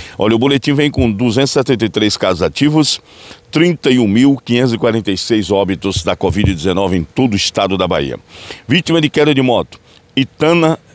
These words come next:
Itana So-, é, Santos, de vinte e dois anos, mora no, mora no bairro Natal, aqui em Camaçari, caiu da moto,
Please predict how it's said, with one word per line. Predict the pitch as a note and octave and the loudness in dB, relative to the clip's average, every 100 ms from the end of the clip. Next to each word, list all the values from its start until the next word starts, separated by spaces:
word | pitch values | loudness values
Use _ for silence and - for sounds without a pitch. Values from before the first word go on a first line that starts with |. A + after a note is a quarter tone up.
| _ - | _ -2
Itana | C3 - D#3+ F3 D#3 | -2 0 0 2 0
So-, | - - C#3 C#3+ | -2 0 2 2
é, | A#2 G#2+ G2 E2+ | 2 2 2 0
Santos, | - - D#3 D3 - - - | -2 0 0 0 -6 -10 -4
de | A2+ | 0
vinte | B2 A#2+ | 0 0
e | |
dois | A2 G#2 B2 | 0 0 0
anos, | D#3 D#3 - - - - - | 0 -2 -6 -12 -20 -20 -12
mora | C2 G2 A#2 A#2 | -2 2 2 2
no, | A2 C#2+ | 0 -2
mora | G2 A2 A2 | 0 2 2
no | G2+ | 2
bairro | G#2 G2+ | 0 0
Natal, | G2+ F2+ - A#2 A2 A2 - | 0 -2 0 2 0 -2 -8
aqui | E2+ F2 - | -4 -4 -2
em | G#2 | -2
Camaçari, | F#2+ G2+ G#2 G2 | 0 0 0 -2
caiu | A2 - F2+ G2+ | 0 0 2 2
da | F2 | 2
moto, | F#2 A2 | 0 0